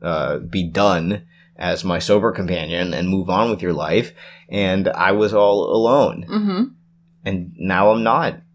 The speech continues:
Speaker 1: all alone.
Speaker 2: Now I have a reason to not get sent to jail for torturing and murdering. He says, "Before, I had only made one meaningful connection in my life,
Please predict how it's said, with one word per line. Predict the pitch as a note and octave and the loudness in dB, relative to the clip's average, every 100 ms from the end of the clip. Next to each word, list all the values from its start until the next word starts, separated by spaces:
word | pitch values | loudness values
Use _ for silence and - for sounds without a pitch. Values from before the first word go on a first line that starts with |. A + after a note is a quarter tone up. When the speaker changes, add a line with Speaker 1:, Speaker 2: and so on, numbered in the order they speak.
| - | -6
Speaker 1:
all | F2+ E2 | -4 -2
alone. | D2+ C#2+ C2 D#2+ F#2+ E3+ | -2 -4 -6 -8 -10 -8
Speaker 2:
Now | E3+ F3+ | 0 2
I | F#3 | 4
have | F#3+ F3+ | 2 0
a | E3+ | 0
reason | E3+ A3 C4+ F#3 D3 E3+ G#3 _ _ _ _ _ | 2 2 2 -2 -4 -6 -8 _ _ _ _ _
to | - | -8
not | F3+ F3 E3 D#3+ - _ _ _ - | -2 2 2 0 -8 _ _ _ -6
get | D#3+ | -4
sent | - E3 E3 | -4 -8 -8
to | |
jail | D#3+ D#3+ D3+ D#3 | -4 -2 -2 -4
for | - D#3+ D#3 | -2 -2 -2
torturing | F#3 F3+ G3 G#3+ A3 | -2 -2 0 0 0
and | A3+ | 0
murdering. | D#4 D#4+ - - - _ _ _ _ _ _ _ - | 0 0 -2 -4 -14 _ _ _ _ _ _ _ -6
He | A#3+ | -6
says, | A#3 A3 G#3 G3+ - - - _ _ _ _ _ _ _ _ F#3+ | 0 2 2 0 -6 -10 -12 _ _ _ _ _ _ _ _ -8
"Before, | F#3 G3+ - A#3 D4 A3 D3+ D#3+ G#3+ _ _ _ _ _ _ _ _ _ _ | -4 -4 2 4 8 8 6 4 0 _ _ _ _ _ _ _ _ _ _
I | F#3 F#3 | 4 4
had | F#3+ F#3 | 2 2
only | F#3+ G3 | 0 0
made | F#3+ E3+ E3 E3+ | 0 0 -2 -4
one | D#3+ D#3 E3+ F3 F3 | -8 -2 0 -2 -4
meaningful | E3+ E3 E3 D#3+ | -4 -6 -4 -6
connection | F3+ E3 E3 E3 | -6 -8 -8 -10
in | D3+ | -6
my | D3 | -4
life, | D3 C#3+ - - | -4 -6 -8 -16